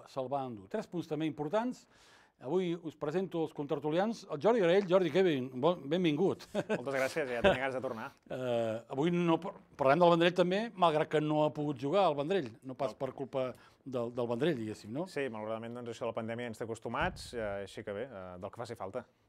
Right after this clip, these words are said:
Speaker 1: I sembla que, que la pandèmia torna a anar més, almenys, eh, per l'afectació dels, dels partits, no?
Speaker 2: Sí, malauradament sembla que aquesta jornada tampoc es podrà jugar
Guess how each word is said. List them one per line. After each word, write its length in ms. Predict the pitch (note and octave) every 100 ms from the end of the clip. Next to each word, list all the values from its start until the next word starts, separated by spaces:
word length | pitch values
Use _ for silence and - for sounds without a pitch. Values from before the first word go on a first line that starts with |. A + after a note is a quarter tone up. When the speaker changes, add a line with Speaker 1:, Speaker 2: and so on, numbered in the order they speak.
| -
Speaker 1:
I 80 |
sembla 240 | - A#2+ B2
que, 140 | B2 A2+ G2+ F#2
que 80 | A#2
la 80 |
pandèmia 320 | A#2 A#2 C3 C3
torna 220 | C3 B2
a 20 |
anar 80 | A#2+
més, 300 | D3 G#2 -
almenys, 380 | G#2 A#2+ C#3+ G#2+
eh, 140 | A#2+ - - - -
per 80 | B2+
l'afectació 480 | B2 B2 A#2+ C#3
dels, 160 | A#2+ - -
dels 160 | B2+
partits, 460 | - G#2+ D3+ A2+ G2
no? 140 | A#2+ B2
Speaker 2:
Sí, 220 | - C#3+
malauradament 320 | B2+ B2+ C3
sembla 220 | B2+ C#3 B2
que 80 |
aquesta 100 | B2
jornada 380 | B2 A#2+ A#2+ B2
tampoc 220 | A#2+ A#2 A2
es 60 | -
podrà 220 | A2+ A2
jugar 160 | A2